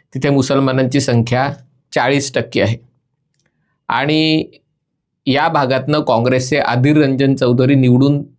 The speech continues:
आले होते, ते लोकप्रिय होते. मुसलमानांसाठी कोणतीही गोष्ट करून दाखवायची, या बाबतीत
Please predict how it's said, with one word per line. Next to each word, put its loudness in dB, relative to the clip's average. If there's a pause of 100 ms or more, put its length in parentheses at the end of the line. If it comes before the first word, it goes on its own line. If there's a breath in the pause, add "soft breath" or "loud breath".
(360)
आले 0
होते, 0
ते 2
लोकप्रिय 0
होते. -2 (920)
मुसलमानांसाठी -2
कोणतीही 2
गोष्ट 0 (1800)
करून 2
दाखवायची, -2 (220)
या 0
बाबतीत -4